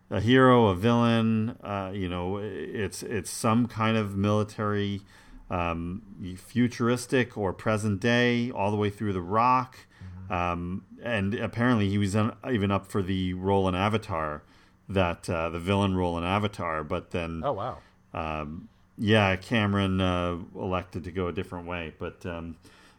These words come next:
Speaker 1: you know, I love Michael Biehn. I think he's a great actor. I think it's unfortunate. Um, uh, we'll, again, we'll, we talked about it on our Aliens episode, but we will talk, when we cover Alien Three, we'll get really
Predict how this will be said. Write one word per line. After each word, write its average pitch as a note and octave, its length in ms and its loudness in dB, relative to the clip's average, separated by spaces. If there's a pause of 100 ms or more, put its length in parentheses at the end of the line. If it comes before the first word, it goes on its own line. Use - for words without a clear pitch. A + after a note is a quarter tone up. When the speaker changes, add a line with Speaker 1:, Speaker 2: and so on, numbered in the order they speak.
Speaker 1:
you A#2 60 0
know, A2+ 60 6
I A2+ 140 8
love A#2 280 6
Michael A2 320 2
Biehn. G#2+ 240 2
I G2+ 100 2
think G2+ 140 -2
he's G2 160 -2
a G2 40 0
great F#2+ 280 0
actor. F#2 400 -2
I F2 80 -2
think F#2+ 140 -4
it's F#2 120 -6
unfortunate. F#2 1040 -4
Um, F2 600 -6
uh, A2+ 220 -6
we'll, G2+ 180 0
again, F#2+ 320 0
we'll, F#2+ 240 0 (400)
we A2+ 60 2
talked B2+ 260 4
about A#2+ 160 8
it G#2+ 60 6
on G#2 120 6
our G2+ 100 4
Aliens A2 400 4
episode, F#2+ 480 -2
but G2+ 100 -2
we G2+ 140 0
will A2 140 2
talk, G#2 340 -2 (180)
when G#2 160 2
we A#2 80 6
cover A#2 300 0
Alien G#2+ 360 2
Three, G2+ 340 -2
we'll F2+ 180 0
get F#2 180 -2
really F#2 560 0